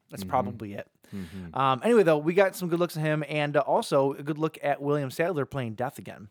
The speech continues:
Speaker 2: Ah.
Speaker 1: And, uh, let's be honest, he looks fucking great. If you haven't seen the photos, go look him up.
Speaker 2: Of course, 'cause he <laughs> looks like Death in real life. <laughs>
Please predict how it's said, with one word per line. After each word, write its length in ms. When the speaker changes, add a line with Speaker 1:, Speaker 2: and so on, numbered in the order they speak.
Speaker 2:
Ah. 100
Speaker 1:
And, 260
uh, 180
let's 160
be 140
honest, 180
he 60
looks 140
fucking 260
great. 240
If 80
you 60
haven't 160
seen 200
the 60
photos, 400
go 100
look 180
him 100
up. 160
Speaker 2:
Of 60
course, 420
'cause 180
he 180
<laughs> 20
looks 300
like 200
Death 260
in 120
real 160
life. 580
<laughs> 240